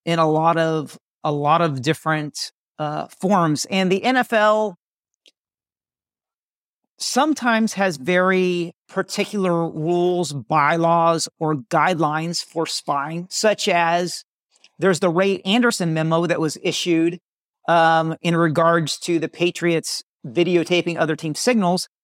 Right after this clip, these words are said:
that specifically said, you know, just that, videotaping an opponent's signals is not allowed. And then at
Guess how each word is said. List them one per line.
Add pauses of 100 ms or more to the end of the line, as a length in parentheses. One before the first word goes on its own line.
(120)
that
specifically
said, (760)
you
know,
just
that,
videotaping
an
opponent's
signals
is
not
allowed. (960)
And
then
at